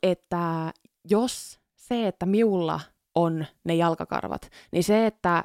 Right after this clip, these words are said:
jos se herättää jossakin muussa ihmisessä jotain tuskaa, sitä "Yy, että hyvänen aika, että miten, miten toi on tolleen" tai jotain muuta. Mut sit, jos siellä on yksi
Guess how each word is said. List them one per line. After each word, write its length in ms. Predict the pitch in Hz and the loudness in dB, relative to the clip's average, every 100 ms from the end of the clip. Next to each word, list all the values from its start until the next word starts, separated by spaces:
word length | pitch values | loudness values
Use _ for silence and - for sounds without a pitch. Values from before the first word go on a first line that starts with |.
| - | 0
jos 180 | 170 - | 0 0
se 120 | 170 | 0
herättää 560 | 220 247 - - 160 | 0 0 -4 -6 -2
jossakin 500 | 160 175 - 175 160 | 0 0 -2 -4 -2
muussa 380 | 175 196 196 - - | 2 2 2 0 -2
ihmisessä 580 | 165 147 160 160 - | -2 0 0 0 0
jotain 340 | - - 170 170 | -2 0 -2 0
tuskaa, 380 | 160 - - 156 | 0 0 -4 -4
sitä 180 | 165 - | -4 0
"Yy, 320 | 180 170 147 | 2 2 0
että 160 | 160 165 | -2 -2
hyvänen 320 | 170 156 - | -2 -2 0
aika, 260 | 147 147 | -2 -2
että 120 | - 165 | -2 -2
miten, 240 | 170 160 | 0 0
miten 420 | 117 165 170 151 | 0 -2 0 0
toi 160 | 135 123 | 0 -2
on 100 | 143 | 0
tolleen" 400 | 151 147 139 143 | 0 0 -2 -2
tai 200 | 90 90 | 0 0
jotain 280 | - - 170 | 0 -2 0
muuta. 340 | 202 233 269 - - - | 0 0 0 -4 -14 -8
Mut 180 | - 196 | 0 0
sit, 200 | - 285 - | 0 -4 0
jos 200 | 220 - | 0 0
siellä 320 | 208 190 175 - | 0 0 0 0
on 340 | 185 185 170 160 _ _ _ | 2 4 2 -2 _ _ _
yksi 500 | 165 - - 202 196 | -4 -2 -4 -4 -4